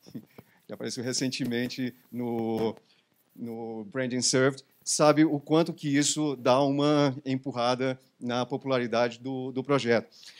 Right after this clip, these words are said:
Pra quem ainda tá estudando, gente, também tem, ah, se você, ah, ah, você pode colocar a instituição que você tá, tá,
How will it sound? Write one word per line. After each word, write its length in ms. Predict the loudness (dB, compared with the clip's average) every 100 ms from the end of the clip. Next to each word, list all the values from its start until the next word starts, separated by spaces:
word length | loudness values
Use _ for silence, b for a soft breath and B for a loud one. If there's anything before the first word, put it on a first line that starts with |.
| _
Pra 80 | 2
quem 160 | 6 8
ainda 140 | 6
tá 120 | 4
estudando, 460 | 0 0 4 4 4
gente, 420 | 2 -2 -2 -2
também 380 | 0 2 4 4
tem, 300 | 4 2 2
ah, 220 | 0 0
se 120 | 0
você, 760 | 0 0 2 4 4 6 4 2
ah, 560 | 0 2 4 4 2 0 -6 b b b b _ _ _
ah, 200 | -4 -2 -2
você 260 | -4 -6
pode 200 | -4 -6
colocar 600 | 0 2 4 10 10 10
a 60 | 4
instituição 880 | 2 0 -2 0 4 4 4 0 -4 -12 -18 -18 -18 -18 -6
que 160 | -2
você 260 | 0 2 0
tá, 280 | 2 0 2
tá, 580 | 0 2 2 2 -2